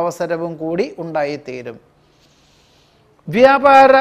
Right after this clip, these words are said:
വിപണന വിതരണ മേഖലയിലെ ചില വിഭാഗങ്ങളെല്ലാം ഒഴിവാക്കി ലാഭശതമാനം മാത്രമുള്ള മേഖലകളിൽ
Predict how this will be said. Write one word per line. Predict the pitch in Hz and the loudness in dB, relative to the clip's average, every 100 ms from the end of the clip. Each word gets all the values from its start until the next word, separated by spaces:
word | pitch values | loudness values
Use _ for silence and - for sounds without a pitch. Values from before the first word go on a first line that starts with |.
| 269 | 0
വിപണന | 208 247 262 254 | -2 0 0 0
വിതരണ | 240 254 247 247 | 0 0 0 -2
മേഖലയിലെ | 247 240 240 240 240 | -2 -4 -2 -4 -2
ചില | 226 | -2
വിഭാഗങ്ങളെല്ലാം | 240 214 180 233 226 233 226 220 214 214 | 0 0 2 0 0 -2 -2 2 0 2
ഒഴിവാക്കി | 214 208 202 196 202 175 110 _ _ _ _ _ _ - 170 | 0 4 4 2 -2 -8 -8 _ _ _ _ _ _ -2 2
ലാഭശതമാനം | 220 233 262 262 240 247 240 240 240 214 | 2 4 2 2 0 0 2 2 0 -2
മാത്രമുള്ള | 208 240 247 285 254 233 226 220 226 - _ _ _ _ _ 196 | 0 0 4 4 4 2 4 4 2 -16 _ _ _ _ _ -6
മേഖലകളിൽ | 202 214 220 220 208 214 | -4 -2 -2 0 2 0